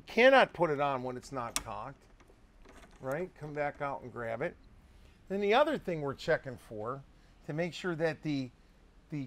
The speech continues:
cocking piece or the sear have not been adulterated, I want you to watch the cocking piece. See it moving ever so imperceptibly backwards? As we're pulling the trigger, we are actually cocking the mainspring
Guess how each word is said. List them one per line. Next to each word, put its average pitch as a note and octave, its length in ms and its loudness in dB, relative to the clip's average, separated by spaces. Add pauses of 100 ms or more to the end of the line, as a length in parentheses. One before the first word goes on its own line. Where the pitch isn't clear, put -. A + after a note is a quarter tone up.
(100)
cocking G#3 400 6
piece F3 400 -6 (140)
or F#3 240 2
the G3 100 -4
sear F#3+ 380 0
have D3 220 -4
not D#3 300 -2
been F3+ 120 -6
adulterated, B2+ 800 -2
I C#3+ 40 -14
want D3 280 -10
you D3+ 60 -12
to C3+ 60 -10
watch D#3 360 -6
the B2+ 80 -10
cocking B2+ 460 -6
piece. - 320 -20 (2250)
See C#3+ 200 -8
it D#3+ 100 -8
moving D#3+ 360 -2 (200)
ever F#3+ 320 6
so F3+ 260 -2
imperceptibly F3 720 -4
backwards? D3+ 680 -2 (680)
As F#3 320 6
we're G3+ 180 0
pulling G#3+ 380 -2
the F#3 80 -2
trigger, E3+ 380 0
we D#3 160 -2
are D#3+ 120 6
actually E3+ 360 4
cocking F#3 600 2
the D#3+ 60 -2
mainspring D#3 600 -4